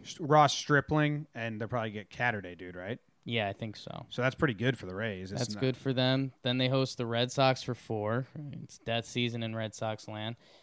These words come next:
Speaker 2: Two-gamer against the Yankees. Yanks just trying to be healthy. And then they finish with three against the Jays. So,
Speaker 1: Could
Speaker 2: um,
Speaker 1: could be fun. It's only one game difference, so I'm rooting for Cleveland.
Speaker 2: N L Central is where the action's at.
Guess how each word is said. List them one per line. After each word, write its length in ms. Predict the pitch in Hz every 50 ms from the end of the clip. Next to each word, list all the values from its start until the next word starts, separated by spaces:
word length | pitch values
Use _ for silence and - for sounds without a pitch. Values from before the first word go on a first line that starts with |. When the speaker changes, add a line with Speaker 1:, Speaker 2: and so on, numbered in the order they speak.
| _ _ _ -
Speaker 2:
Two-gamer 520 | - 147 147 143 139 147 147 143 143 139
against 320 | 135 127 135 127 127 - -
the 60 | 123
Yankees. 760 | 117 117 110 110 110 104 - 110 113 117 131 135 - - - - _
Yanks 360 | - 117 113 113 110 - -
just 180 | 120 110 - -
trying 180 | 120 117 113
to 60 | 113
be 100 | 107 113 110
healthy. 420 | 107 107 110 110 107 - 123 123
And 100 | 120 117
then 80 | 117 117
they 80 | 120 117
finish 360 | - - 120 123 131 127 -
with 100 | 131 120
three 200 | - 123 131 131
against 260 | 127 127 131 123 - -
the 60 | 135
Jays. 400 | 123 123 117 131 175 - - -
So, 240 | - 113 110 107 104 - - - - - - - - _ _ _ _ _ _ _ -
Speaker 1:
Could 80 | 120 117
Speaker 2:
um, 280 | 120 117 113 113 107 - - - - _ - - - -
Speaker 1:
could 80 | - 123
be 80 | 127
fun. 400 | 120 - 156 156 143 120 110 107 - _ _ _ _ _ _ _
It's 80 | -
only 180 | 123 120 131 131
one 220 | 131 131 135 135
game 200 | 131 139 139 139
difference, 380 | 131 143 143 139 - 113 107 -
so 80 | - 110
I'm 180 | 107 107 110
rooting 220 | 113 117 120 120 110
for 180 | - - 117
Cleveland. 540 | - - 135 127 123 110 101 98 98 98 - - - _ _ _ _ _ _ _ _ _ _ _ _ _ _ -
Speaker 2:
N 180 | 170 170 165
L 160 | 165 151 143 131
Central 720 | - - 127 123 117 110 - - 117 110 107 107 107 -
is 180 | - 113 107 110
where 160 | 107 107 107
the 140 | 104 104 101
action's 460 | 101 101 101 101 - - 107 101 101 107
at. 340 | 101 101 101 101 101 -